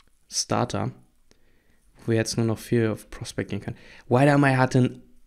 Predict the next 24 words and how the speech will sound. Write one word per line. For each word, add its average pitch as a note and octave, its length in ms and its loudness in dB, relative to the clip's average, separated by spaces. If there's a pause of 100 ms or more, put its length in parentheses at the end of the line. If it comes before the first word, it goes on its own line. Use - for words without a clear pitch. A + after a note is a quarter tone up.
(100)
anders D#3+ 380 2
schlechten - 400 0
Pro G#2 240 0
Day, F2+ 280 -4
deswegen A2 420 -2
ein G#2 100 -6
bisschen A#2+ 340 -2
kritisch, - 420 -2
aber A2+ 540 -2
wir A2+ 120 -12
probieren's G2+ 360 -10
trotzdem. - 320 -10 (640)
Über A2 220 2
Grand G#2 180 -2
Calcaterra G#2+ 540 -4
auf - 120 -10
jeden G2+ 180 -8
Fall. - 320 -8 (520)
So, A2 320 0
ich - 120 -4
hab - 80 -2
noch B2+ 200 0 (160)
drei G2 460 -2
Picks. - 520 -6